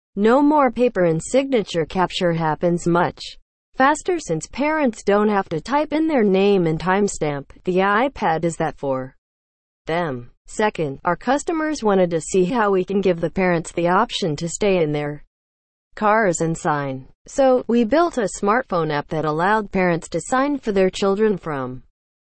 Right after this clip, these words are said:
the comfort of their cars. Then we tackled the driveway. Since parents were already signing on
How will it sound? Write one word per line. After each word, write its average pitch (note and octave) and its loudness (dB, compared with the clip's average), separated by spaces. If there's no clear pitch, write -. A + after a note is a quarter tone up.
the G3 2
comfort A3 2
of D3+ -6
their C#3 -2
cars. E3+ 0
Then G#3+ 2
we F3+ 2
tackled G#3+ 0
the D#3+ -4
driveway. D#3+ -2
Since - 0
parents A3+ 0
were F3 2
already A#3+ 2
signing G#3 0
on C3+ -6